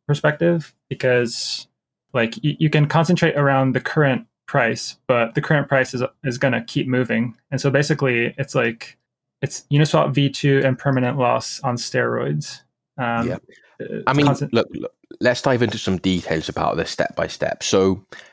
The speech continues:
Speaker 2: when we say concentrated liquidity, let's understand why the name comes up. So in the constant market maker product, as the prices move on each asset, so too does the price that is quoted. And you have no control over this as a liquidity provider. It's either an on,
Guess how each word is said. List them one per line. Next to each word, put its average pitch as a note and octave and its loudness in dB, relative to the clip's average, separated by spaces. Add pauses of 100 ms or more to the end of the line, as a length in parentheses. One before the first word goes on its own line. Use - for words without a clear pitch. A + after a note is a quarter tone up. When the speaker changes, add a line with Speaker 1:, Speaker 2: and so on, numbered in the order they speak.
(140)
Speaker 2:
when A2 2
we C#3 4
say C3 2
concentrated G#2+ 0
liquidity, D#2+ -2
let's G2+ 0
understand F#2+ 0
why E2+ 0
the F2 -2
name E2+ 0
comes C2+ -8
up. - -6 (420)
So G2+ 2
in A2 2
the G#2 2
constant G#2 0
market F#2 0
maker F2 -2
product, D2+ -4
as A2+ -2
the G2+ 4
prices F#2 -2
move F2 0
on D#2 -2
each D#2 -6
asset, F2+ -2
so F#2 0
too F2 -2
does D#2 -4
the - -14
price D#2 -6
that - -4
is - -6
quoted. - 0
And G2 -2
you F#2+ -2
have A#2 -2
no G2+ 2
control F2+ 0
over F2 0
this E2 -4
as - -10
a E2+ -4
liquidity F#2 0
provider. C#2+ -8 (600)
It's - -2
either G2+ 4
an F2 0 (120)
on, A#2 4